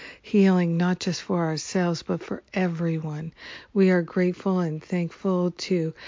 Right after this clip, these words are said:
support all humanity, relinquishing this unconscious guilt, bringing it to our conscious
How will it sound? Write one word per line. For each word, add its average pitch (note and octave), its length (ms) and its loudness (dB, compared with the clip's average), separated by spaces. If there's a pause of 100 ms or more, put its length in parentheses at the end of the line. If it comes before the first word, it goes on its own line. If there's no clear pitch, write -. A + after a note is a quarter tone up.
(320)
support F#3+ 720 2
all F#3+ 340 2
humanity, E3+ 840 0
relinquishing E3+ 1000 0
this E3 340 -6
unconscious E3+ 920 -4
guilt, D#3+ 520 -8 (580)
bringing F#3+ 420 6
it F3+ 280 0
to F#3 240 2
our E3 180 0
conscious F#3+ 640 -4